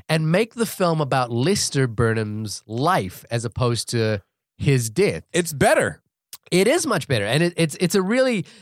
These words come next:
Speaker 1: the reason I wanted to read the screenplay was that I remember that fact, and I, and I, and I was kinda curious as to how this film plays, um, as a screen, as a script without that. Now, the interesting thing is,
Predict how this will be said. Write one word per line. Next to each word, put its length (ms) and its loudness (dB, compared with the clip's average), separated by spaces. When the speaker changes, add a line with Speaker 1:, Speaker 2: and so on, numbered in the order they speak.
Speaker 1:
the 100 2
reason 260 0
I 60 2
wanted 160 2
to 80 -2
read 140 0
the 40 -4
screenplay 340 0
was 140 0
that 140 0
I 80 2
remember 480 0
that 380 -6
fact, 400 -8
and 140 -4
I, 300 -2
and 140 -2
I, 480 -2
and 100 -2
I 80 0
was 160 0
kinda 220 -2
curious 400 0
as 100 0
to 80 -2
how 300 0
this 200 -2
film 380 -4
plays, 640 -2
um, 580 -2
as 220 0
a 80 -4
screen, 420 -2
as 140 0
a 80 -2
script 320 -2
without 320 -2
that. 160 -6
Now, 100 0
the 140 0
interesting 360 -4
thing 220 -4
is, 380 -2